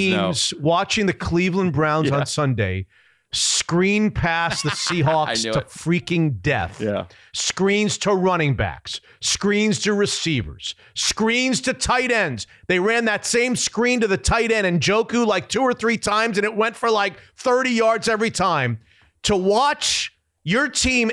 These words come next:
Speaker 2: A, not be able to defend a screen pass, and B, not be able to run a screen pass on offense. You
Speaker 1: <laughs>
Speaker 2: can't run one and you can't stop one. Oh my God, I'm gonna throw myself out the second floor of this
Speaker 1: It's,
Speaker 2: building
Speaker 1: <laughs> it's
Speaker 2: right
Speaker 1: a
Speaker 2: now.
Speaker 1: double killer for you.
Speaker 2: I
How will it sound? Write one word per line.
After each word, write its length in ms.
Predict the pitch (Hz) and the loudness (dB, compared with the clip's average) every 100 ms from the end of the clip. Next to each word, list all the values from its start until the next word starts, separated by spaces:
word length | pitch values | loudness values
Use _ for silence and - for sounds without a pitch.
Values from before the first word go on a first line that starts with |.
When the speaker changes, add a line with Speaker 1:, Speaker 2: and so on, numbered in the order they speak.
| - | -2
Speaker 2:
A, 400 | 311 269 214 226 | -2 0 0 0
not 340 | 175 233 269 - | 0 0 0 0
be 220 | 262 254 | 0 0
able 160 | 233 | 0
to 80 | 214 | 0
defend 440 | 165 - - 269 269 | -2 -4 0 0 0
a 60 | |
screen 380 | - - 240 226 | -4 -2 0 0
pass, 360 | 175 180 175 - 226 | 0 0 -2 -4 -2
and 180 | 240 | -2
B, 460 | 220 370 302 254 - _ - | 0 2 2 0 -4 _ -2
not 320 | 240 294 285 | 0 0 0
be 120 | 262 | -2
able 280 | 262 262 247 | 0 2 2
to 100 | 226 | 2
run 340 | 190 214 359 | 0 0 2
a 80 | 359 | 0
screen 380 | - - 233 214 | -2 -2 -2 -2
pass 320 | 180 202 202 | -2 -2 0
on 160 | 185 190 | 0 2
offense. 640 | 233 277 - 156 156 - | 2 0 -2 -2 -2 0
You 100 | 226 | -2
Speaker 1:
<laughs> 0 | |
Speaker 2:
can't 360 | - 311 277 247 | -2 -2 -2 0
run 300 | 220 247 240 | 0 0 2
one 200 | 226 226 | 2 2
and 120 | 214 | 0
you 80 | 220 | -2
can't 320 | - 233 226 | -2 -2 -2
stop 420 | - 220 208 202 | -2 0 0 -2
one. 240 | 156 147 143 123 - _ _ - | 0 0 0 -6 -18 _ _ 0
Oh 160 | 240 | 2
my 200 | 208 185 | 2 0
God, 300 | 160 185 185 180 | 2 2 2 0
I'm 100 | 185 | 0
gonna 120 | 185 | 0
throw 240 | - 208 | 2 2
myself 440 | 220 214 - 226 - | 4 0 2 0 0
out 220 | 190 185 180 | -2 -2 -2
the 80 | |
second 380 | 151 190 - 165 | -2 -2 -2 -4
floor 240 | - 165 156 | 2 2 4
of 60 | 143 | 2
this 120 | 131 | 0
Speaker 1:
It's, 80 | 143 | 2
Speaker 2:
building 260 | 139 123 | 2 2
Speaker 1:
<laughs> 20 | |
it's 180 | 117 107 | 0 0
Speaker 2:
right 100 | 214 | -2
Speaker 1:
a 40 | 123 | -2
Speaker 2:
now. 60 | |
Speaker 1:
double 320 | 165 160 175 165 | 0 2 2 0
killer 340 | - 160 127 | 0 2 2
for 160 | 110 | 0
you. 60 | |
Speaker 2:
I 60 | 113 | 0